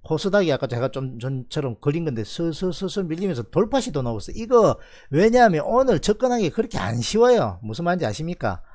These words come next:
평소에 사고 싶었던 게 하루 이틀 올라가면서 많이 올라간 부분이 있으면 사기가 부담스러워서 개인들이 잘 못 따라온다니까요. 그러면 기관 외국인들이 만약에 그 종목을 사야 되겠다 싶으면 땡기기가 쉬워요. 단기간에. 그리고 심리적으로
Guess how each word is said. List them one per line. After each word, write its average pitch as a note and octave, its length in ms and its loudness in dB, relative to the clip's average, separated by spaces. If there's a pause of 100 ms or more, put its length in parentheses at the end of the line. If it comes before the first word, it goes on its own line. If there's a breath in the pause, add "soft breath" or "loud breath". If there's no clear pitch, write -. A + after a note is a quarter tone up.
(420 soft breath)
평소에 F3 300 2
사고 C#3+ 240 0
싶었던 G#3 420 0
게 A#2+ 340 0 (120)
하루 E3+ 280 0
이틀 G#3 240 0
올라가면서 G3 440 2
많이 A#2 180 0
올라간 F#3+ 420 2
부분이 G#3 300 -4 (100)
있으면 C#3+ 640 0
사기가 A3+ 460 -2
부담스러워서 A#2+ 1160 0 (380 loud breath)
개인들이 D3+ 440 0
잘 C3 160 -2
못 G2 220 -6
따라온다니까요. C#3+ 880 0 (760 soft breath)
그러면 D3+ 720 2
기관 G#3 340 0
외국인들이 E3+ 420 0
만약에 C3 280 -4
그 D#3 100 -6
종목을 G3 240 0
사야 A#3 220 0
되겠다 F3 240 -4
싶으면 D3 260 -10
땡기기가 B3+ 360 -4
쉬워요. F3+ 440 -2
단기간에. G#2+ 720 -8 (1120 soft breath)
그리고 F#3 540 4
심리적으로 B2+ 1000 0